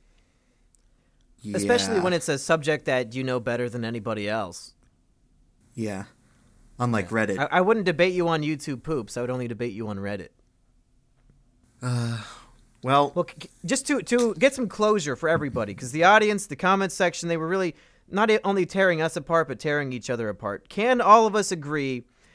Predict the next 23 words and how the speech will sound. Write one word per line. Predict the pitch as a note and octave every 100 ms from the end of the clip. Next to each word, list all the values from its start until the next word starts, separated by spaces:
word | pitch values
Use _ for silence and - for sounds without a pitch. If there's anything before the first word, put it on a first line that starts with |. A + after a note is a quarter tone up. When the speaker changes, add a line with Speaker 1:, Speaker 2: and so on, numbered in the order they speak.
| _ -
Speaker 1:
that | D#3+
a | C#3+
lot | D3 D#3 G#3
of | F#3+
your | F#3
grievances | E3+ D#3 D#3 D3 C3+ - B2 A#2+ - _ -
can | F3
be | F3+
extended | F3 D3 - F#3+ F#3+ E3+ B2+
to | D#3 D3 C3+ - _ _
why | - C3+ D3 D#3+ E3
social | C#3+ - F3+ - F3+
media | D#3+ E3 D#3 C#3
in |
general | C#3 C#3+ D3 D#3 E3 F3 -
is | D#3+ - - C#3+
generally | B2+ E3 F#3 F#3 F3+ F3+
dog | D3+ D#3+ F3 E3
shit | - F#3 F3+
and | D3
toxic | C3 D#3 D#3+ - D3+
and | C3+
horrible, | D#3 E3 F3 F#3